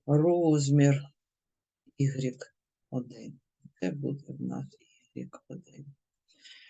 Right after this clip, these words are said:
От. А на правій стійці ми бачимо, що в нас є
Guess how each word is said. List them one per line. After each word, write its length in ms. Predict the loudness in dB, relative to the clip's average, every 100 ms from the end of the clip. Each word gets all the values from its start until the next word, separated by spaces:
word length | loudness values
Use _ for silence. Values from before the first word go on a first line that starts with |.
| _ _
От. 460 | -14 -14 -20 -20 -20 _ _ _ -20 -20 _ _ _
А 220 | 4 6 8
на 340 | 8 8 8
правій 500 | 4 4 6 6 2
стійці 640 | 0 -2 0 0 -2 0
ми 240 | 4 4 2
бачимо, 680 | 2 4 4 0 -4 -4 -4
що 260 | -2 -2
в 100 | 2
нас 380 | 2 4 2 0
є 420 | -2 0 2 0